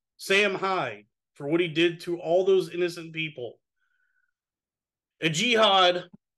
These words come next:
upon all of them, all of the names that I listed.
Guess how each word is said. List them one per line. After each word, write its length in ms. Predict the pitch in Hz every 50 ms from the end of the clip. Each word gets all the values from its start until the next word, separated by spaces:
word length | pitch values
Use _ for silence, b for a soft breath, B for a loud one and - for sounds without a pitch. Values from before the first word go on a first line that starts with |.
| _ _ -
upon 400 | 156 151 - 175 185 175 175 170
all 340 | 165 165 165 160 147 135 123
of 80 | 117
them, 180 | 113 110 101 95 _ _ _ _ _ _ _ _ _
all 280 | - 151 170 190 190 190
of 100 | 180 160
the 80 | 160
names 800 | 156 151 147 143 139 131 127 123 120 123 113 110 - - - - _ _ _ _ _ _ _ _ _ _ _ -
that 160 | 147 139 135
I 140 | 127 123 123
listed. 560 | 120 123 123 117 113 - - 123 120 113